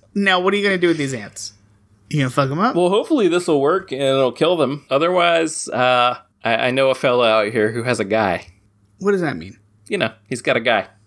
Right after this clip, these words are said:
Speaker 1: You gonna score some drugs so you don't have to think about the ants?
Speaker 2: No, he's got a guy that came and took care of the ants at his house.
Speaker 1: Took
Speaker 2: But that's the way we've been talking about it back and forth for a little while.
Speaker 1: Like
Speaker 2: He's like, "Yeah, I got a guy."
Speaker 1: Like, took him out?
Speaker 2: Yeah.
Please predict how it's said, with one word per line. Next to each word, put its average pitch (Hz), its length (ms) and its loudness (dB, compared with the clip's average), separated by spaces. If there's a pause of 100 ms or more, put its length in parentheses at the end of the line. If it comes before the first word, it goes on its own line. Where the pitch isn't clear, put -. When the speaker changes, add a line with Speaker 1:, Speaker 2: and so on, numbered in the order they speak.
Speaker 1:
You 165 160 0
gonna 135 100 -2
score 147 260 -2
some 139 200 -2
drugs 165 320 0
so - 80 -2
you 151 140 2
don't 139 120 2
have 143 140 0
to 139 80 -12
think 151 200 -2
about 185 180 0
the 208 160 2
ants? - 320 -4 (340)
Speaker 2:
No, 135 220 2
he's 127 320 -2 (180)
got 95 320 0 (220)
a 101 80 -8
guy 92 260 0
that 90 220 -8
came 90 320 -6 (200)
and 92 160 -8
took - 160 -6
care 87 120 2
of 90 80 0
the 78 60 -2
ants 87 200 -4
at - 80 -8
his - 160 -6
house. - 400 -6 (1120)
Speaker 1:
Took - 160 0
Speaker 2:
But - 100 -2
that's 101 220 -2
the - 100 -2
way 95 140 2
we've 92 180 0
been 90 140 -4
talking 92 320 -2
about 90 240 0
it - 160 -6 (140)
back - 180 0
and 90 100 -4
forth 101 300 -4
for - 340 -4
a - 100 -8
little 101 200 0
while. 101 200 2
Speaker 1:
Like - 80 -20
Speaker 2:
He's - 120 -10
like, 98 160 -6
"Yeah, 92 120 2
I 92 40 0
got 104 140 -4
a - 40 -6
guy." - 220 -4 (340)
Speaker 1:
Like, 147 200 -2
took 160 180 0
him 127 100 -2
out? 151 260 -2 (280)
Speaker 2:
Yeah. - 240 0